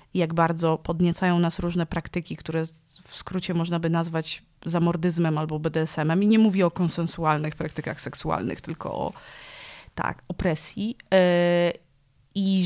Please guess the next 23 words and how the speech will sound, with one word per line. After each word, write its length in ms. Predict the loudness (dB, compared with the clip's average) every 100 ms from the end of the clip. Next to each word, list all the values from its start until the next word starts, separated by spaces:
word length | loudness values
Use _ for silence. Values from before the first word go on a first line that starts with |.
| 2
że 560 | 2 2 2 2 0 -4 _ _ _ _ _ _ _ _ _ -2
te 220 | 2 2 0 -8
lata 760 | -2 4 4 4 4 6 4 0 -8 _ _ -2
indoktrynacji 1040 | 2 2 0 -2 2 4 4 2 -4 -6
przez 240 | -6 -6 -6
kulturę 920 | -4 -4 -2 -4 -2 -2 0 0 -2 -10 _ _ _ _ _ -16
w 140 | -8
każdej 520 | 2 4 6 4 2
z 100 | 4
nas, 380 | 4 4 4 2
i 100 | -6
t-, 300 | -6 -8 -4 2
mówię 240 | 4 4
o 80 | 2
sobie, 300 | 0 2 2
mówię 280 | 2 2 0
o 40 |
tobie, 320 | 0 0 2
mówię 260 | 4 4 2
o 40 |
każdej 320 | 0 -4 -4 -6
kobiecie 380 | -4 -4 -2
n-, 240 | -4 -4